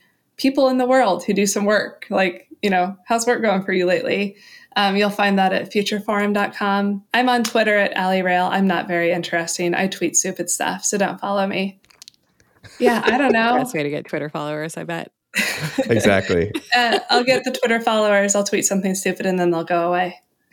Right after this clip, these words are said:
Speaker 3: I mean, I thought your tweet about Lana Del Rey slapped pretty hard.
Speaker 1: Thank you.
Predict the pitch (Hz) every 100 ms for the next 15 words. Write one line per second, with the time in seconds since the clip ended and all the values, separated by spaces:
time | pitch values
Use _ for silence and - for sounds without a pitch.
0 | - - 95 101 98 101 120 120 104 95
1 | - 98 90 87 82 87 85 85 80 82
2 | 80 82 78 - - 80 80 78 80 -
3 | _ _ - 208 190 185 175 175